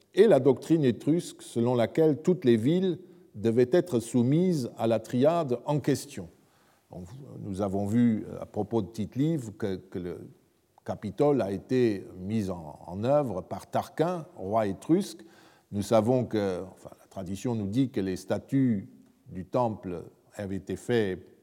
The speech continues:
par un artiste de veille. Et puis, donc, il y a,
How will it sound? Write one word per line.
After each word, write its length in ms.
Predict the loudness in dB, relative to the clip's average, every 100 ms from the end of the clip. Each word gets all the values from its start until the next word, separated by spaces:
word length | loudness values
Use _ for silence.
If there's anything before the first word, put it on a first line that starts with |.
| _ -12
par 160 | -8
un 120 | -6
artiste 520 | -8 -8 -6 -6 -6 -12
de 160 | -10
veille. 480 | -6 -2 0 0 -4 -10 -20 _ _ _ -10
Et 140 | -10
puis, 360 | -2 2 2 2
donc, 440 | 0 0 0 -4
il 160 | 0 4
y 60 |
a, 260 | 4 2